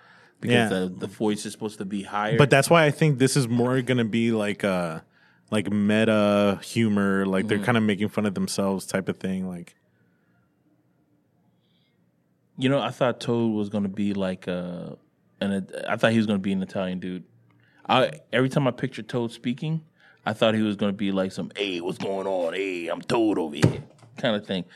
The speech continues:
Speaker 1: I thought he was gonna be some, like, New York Italian guy, you know, like some Tony Soprano kinda dude. 'Cause every time I saw him, I was like, you know, he's, he's small, but he's got, like, a big voice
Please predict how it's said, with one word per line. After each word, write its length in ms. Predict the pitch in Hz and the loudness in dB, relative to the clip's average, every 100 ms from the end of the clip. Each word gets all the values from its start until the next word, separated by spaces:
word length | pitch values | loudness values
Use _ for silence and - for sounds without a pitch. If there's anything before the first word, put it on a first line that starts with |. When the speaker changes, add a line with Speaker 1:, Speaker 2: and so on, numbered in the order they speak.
| - - | -20 -8
Speaker 1:
I 80 | - | -4
thought 180 | 151 151 | 4 4
he 60 | 147 | 4
was 100 | 143 | 0
gonna 160 | 139 | -2
be 120 | 123 120 | -2 -4
some, 260 | - 120 | -2 2
like, 160 | 113 104 | 2 2
New 140 | 110 | 2
York 520 | 120 117 123 120 113 - | 4 4 4 2 0 -6
Italian 600 | 107 - 120 110 107 101 | -6 -2 0 2 2 0
guy, 500 | 98 101 95 92 92 _ _ - _ _ | 2 2 2 0 -4 _ _ -20 _ _
you 140 | - 113 | -4 -2
know, 140 | 107 | 0
like 180 | 107 104 | 0 -2
some 160 | - | -4
Tony 260 | 110 127 113 | -2 2 0
Soprano 520 | 113 104 117 110 107 | 0 -4 0 0 0
kinda 280 | 104 104 95 92 | -2 -2 -2 -6
dude. 380 | 92 101 95 - - | -6 -4 -4 -8 -6
'Cause 100 | - | 2
every 140 | 156 190 | 4 4
time 120 | 196 | 4
I 60 | 156 | 2
saw 260 | 180 175 | 4 2
him, 100 | 135 | 4
I 60 | 120 | 4
was 180 | 120 113 | 2 2
like, 240 | 110 - - - | 0 0 -16 -8
you 80 | 117 | 0
know, 100 | 123 | 0
he's, 240 | 117 123 - | 0 -4 -8
he's 220 | 127 117 | -8 -8
small, 380 | - 143 143 120 | -6 0 2 4
but 140 | 104 | 2
he's 100 | 104 | 0
got, 160 | 104 104 | 2 2
like, 160 | 101 | 2
a 60 | 92 | -2
big 240 | 90 107 | -4 -4
voice 440 | 98 107 123 143 | -2 -2 -2 -4